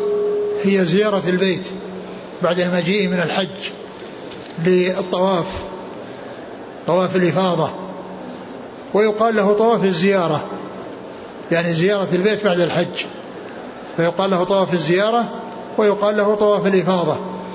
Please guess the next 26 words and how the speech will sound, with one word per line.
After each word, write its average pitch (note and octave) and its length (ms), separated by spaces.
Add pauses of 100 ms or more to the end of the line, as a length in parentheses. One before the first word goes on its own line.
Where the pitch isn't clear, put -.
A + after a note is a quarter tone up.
(380)
الإفاضة F3 400
يعني D#3+ 240
بعدما F3 360
يأتي F3+ 320
من E3+ 120
عرفات D#3+ 520
ومزدلفة F#3+ 680 (720)
فإنه F3+ 720 (1080)
يأتي F#3 340
بطواف F3 360
الإفاضة. D#3 440 (640)
وطواف G#3+ 380
الإفاضة، F#3+ 580 (760)
آه، F3+ 180
ليس C4 260
له G3+ 200
وقت F#3+ 380 (680)
معين، F3 540 (540)
بل F3+ 120
يمكن G3 320
أن F#3 180
يطاف F#3 340 (540)
يوم F#3 260
العي-، F3+ 340
يوم F3+ 180
العيد F3 340